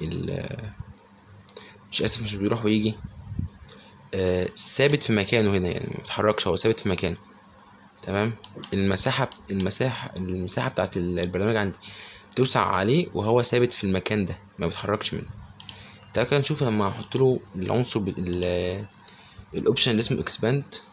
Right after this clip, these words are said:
اكسباند ده يا اما يبقى ترو يا فولس، هو الديفولت بتاعه فولس. تعالى احنا نخليه بقى ترو، اقول له اكسباند ايكوال ترو،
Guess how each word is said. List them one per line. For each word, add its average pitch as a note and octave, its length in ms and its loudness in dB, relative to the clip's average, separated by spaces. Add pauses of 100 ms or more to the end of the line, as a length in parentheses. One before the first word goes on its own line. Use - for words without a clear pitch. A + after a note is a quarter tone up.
(280)
اكسباند B2+ 360 4
ده A2+ 80 2
يا G#2+ 140 6
اما B2 100 6
يبقى F#2+ 200 2
ترو A#2+ 200 4
يا G2 80 6
فولس، - 400 0
هو C#3 120 10
الديفولت B2+ 400 2
بتاعه A2+ 200 2
فولس. - 460 -2 (300)
تعالى G#2+ 120 4
احنا A#2 120 4
نخليه G2+ 260 2
بقى G2+ 140 2
ترو، D#2+ 220 -4 (580)
اقول F2+ 120 -4
له - 60 -8
اكسباند A#2 560 0 (320)
ايكوال B2+ 380 -2 (1800)
ترو، F2 220 -2